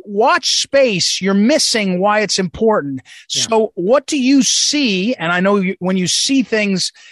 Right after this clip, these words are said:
Speaker 1: to write about, you're seeing what's important. So tell me what you're writing about. What's the next book? What's the next book
Speaker 2: So,
Speaker 1: about?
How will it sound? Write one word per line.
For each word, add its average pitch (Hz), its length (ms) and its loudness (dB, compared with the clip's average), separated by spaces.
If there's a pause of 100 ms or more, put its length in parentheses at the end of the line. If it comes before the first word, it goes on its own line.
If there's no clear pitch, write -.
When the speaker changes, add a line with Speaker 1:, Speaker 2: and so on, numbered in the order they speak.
(140)
Speaker 1:
to 180 100 0
write 233 260 2
about, 160 460 0
you're 185 180 -2
seeing 202 460 -2
what's 196 220 -2
important. 170 520 -2
So 185 340 0 (320)
tell 294 200 0
me 285 80 4
what 240 200 2
you're 226 100 0
writing 214 160 2
about. 147 120 -2
What's 180 160 -2
the 214 80 0
next 208 200 -2
book? 185 200 -2 (120)
What's 180 180 -4
the 208 80 -2
next 170 100 -4
book 269 140 -2
Speaker 2:
So, 262 40 -2
Speaker 1:
about? 110 240 -12